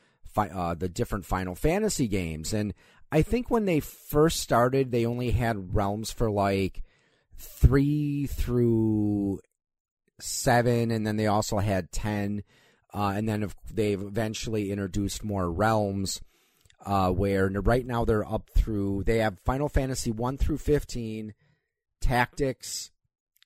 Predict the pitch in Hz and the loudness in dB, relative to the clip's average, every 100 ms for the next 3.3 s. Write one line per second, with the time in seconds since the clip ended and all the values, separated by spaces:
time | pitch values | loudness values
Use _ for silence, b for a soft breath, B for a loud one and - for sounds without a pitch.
0 | - 104 98 90 - 123 131 127 123 120 | -10 -4 -2 -2 -2 -2 -2 -2 -2 -4
1 | 113 - 104 98 98 101 101 104 98 98 | -6 -6 -6 -4 -2 0 0 0 -2 -2
2 | 95 95 - 101 98 95 95 92 - 95 | -2 -4 -4 -4 -4 -2 -2 -2 -2 -2
3 | 90 90 | -2 -2